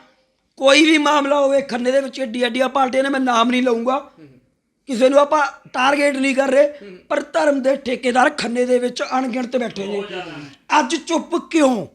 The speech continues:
Speaker 1: ਮੇਰਾ ਸਵਾਲ ਇਹ ਆ, ਅੱਜ ਚੁੱਪ ਕਿਉਂ ਬੈਠੇ ਨੇ ਉਹ?
Speaker 2: ਤੁਸੀਂ ਪੁੱਛੋ ਜੀ ਉਹਨਾਂ ਨੂੰ, ਕੀ ਗੱਲ ਹੈ, ਇਹ ਕਾਂਗਰਸ ਦੇ ਤਾਂ ਕਰਕੇ? ਜੇ ਆਮ ਬੰਦਾ ਹੁੰਦਾ ਤਾਂ ਉੱਤੇ ਕਾਰਵਾਈ ਕਰਾਉਣ ਨੂੰ ਨਾਲ ਤੁਰਦੇ, ਪਰ ਤੁਰੇ ਹੀ ਨਹੀਂ ਕੋਈ। ਅਸੀਂ ਕਿਸੇ ਤੋਂ ਕੀ ਲੈਣਾ ਹੈ? ਤੱਗੜ ਸਾਹਿਬ, ਅਸੀਂ ਸਨਾਤਨ ਦੇ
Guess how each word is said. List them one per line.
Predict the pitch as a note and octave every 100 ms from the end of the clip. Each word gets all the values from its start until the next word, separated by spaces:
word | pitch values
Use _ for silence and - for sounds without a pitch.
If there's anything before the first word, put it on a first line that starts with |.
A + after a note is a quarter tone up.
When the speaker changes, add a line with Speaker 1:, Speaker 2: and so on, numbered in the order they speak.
| _ _ _ _ _ -
Speaker 1:
ਮੇਰਾ | B3+ C#4+ D#4+
ਸਵਾਲ | C4+ C#4+ C#4+
ਇਹ | C#4 C#4+
ਆ, | E4
ਅੱਜ | C4
ਚੁੱਪ | E4 D#4+ F4
ਕਿਉਂ | - E4+ E4+ E4+
ਬੈਠੇ | E4 C#4
ਨੇ | C4
ਉਹ? | A#3 F3+ D3 _ _ _ _
Speaker 2:
ਤੁਸੀਂ | G3+ C4+ C#4
ਪੁੱਛੋ | C#4 - C4+
ਜੀ |
ਉਹਨਾਂ | D#4+ E4
ਨੂੰ, | E4+ D#4+ D4+
ਕੀ | - C4
ਗੱਲ | C4+ C#4+
ਹੈ, | C4+
ਇਹ | C#4
ਕਾਂਗਰਸ | A3+ G#3+ C4+ B3+
ਦੇ | C#4+
ਤਾਂ | A#3 C4
ਕਰਕੇ? | D#4 C4 D4+ G#3+ _ F3
ਜੇ | G#3+
ਆਮ | A3 A#3+
ਬੰਦਾ | A#3+ B3+
ਹੁੰਦਾ | B3+ C4 B3+ - _ _ _ _
ਤਾਂ | A3+
ਉੱਤੇ | A#3+
ਕਾਰਵਾਈ | C#4 A#3+ A#3 B3
ਕਰਾਉਣ | A#3+ A#3+
ਨੂੰ | B3
ਨਾਲ | A#3 A#3
ਤੁਰਦੇ, | A#3+ A3 D4 A#3+ _ _ _
ਪਰ | C4+
ਤੁਰੇ | C4 D4+ D#4
ਹੀ |
ਨਹੀਂ | D#4+
ਕੋਈ। | D#4 D#4 E4 A#3+ B3
ਅਸੀਂ | F#3 F#3
ਕਿਸੇ | F3+ F3
ਤੋਂ | F#3+ F3
ਕੀ | F3+
ਲੈਣਾ | E3+ D#3+
ਹੈ? | D3 - _
ਤੱਗੜ | F3+ G3 F3+
ਸਾਹਿਬ, | G3 G3+ F3+ _ _ _ F3+
ਅਸੀਂ | F3+
ਸਨਾਤਨ | G3+ G3 F#3+ G3+ G3+
ਦੇ | G3+ G3+